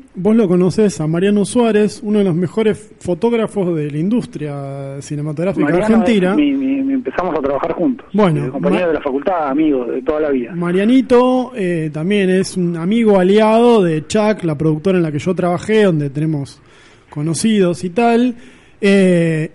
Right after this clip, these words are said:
Speaker 1: y Mariano es un tipo súper centrado, de perfil bajo, y cuando Mariano empezó a postear cosas de este tema, dije, "No, para, para que Mariano empiece a postear cosas", después empecé a ver tus posteos,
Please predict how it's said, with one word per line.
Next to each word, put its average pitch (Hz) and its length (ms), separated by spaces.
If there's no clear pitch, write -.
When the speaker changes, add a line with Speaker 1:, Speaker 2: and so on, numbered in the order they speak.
Speaker 1:
y 214 100
Mariano 294 300
es 185 60
un 233 60
tipo 226 200
súper 269 300
centrado, 233 880
de 202 60
perfil 233 360
bajo, 214 640
y 202 60
cuando 226 360
Mariano 269 400
empezó 165 380
a 269 100
postear 233 540
cosas 190 640
de 202 60
este 196 180
tema, 247 280
dije, 160 240
"No, 160 200
para, - 260
para 160 140
que 180 100
Mariano 240 300
empiece 190 320
a 156 80
postear 208 460
cosas", 220 460
después 165 300
empecé 190 200
a 214 40
ver 196 100
tus 254 160
posteos, 247 760